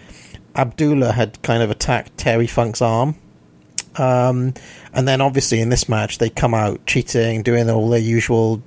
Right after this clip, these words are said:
bullshit, you know, t-, t-, the foreign object stuff, et cetera. And Terry gets, uh,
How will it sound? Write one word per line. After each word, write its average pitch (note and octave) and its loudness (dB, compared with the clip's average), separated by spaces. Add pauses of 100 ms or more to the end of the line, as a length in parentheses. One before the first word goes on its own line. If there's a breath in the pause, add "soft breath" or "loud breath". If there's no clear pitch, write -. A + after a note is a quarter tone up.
(160)
bullshit, A2 0
you A#2 -2
know, A2 -2 (480 loud breath)
t-, - -14 (260)
t-, - -4
the B2+ -8
foreign A2+ 2
object A2 0
stuff, G#2+ 0
et - -4
cetera. G#2+ 0 (720 loud breath)
And B2+ 0 (220)
Terry D3+ 2
gets, B2 -4
uh, A2 2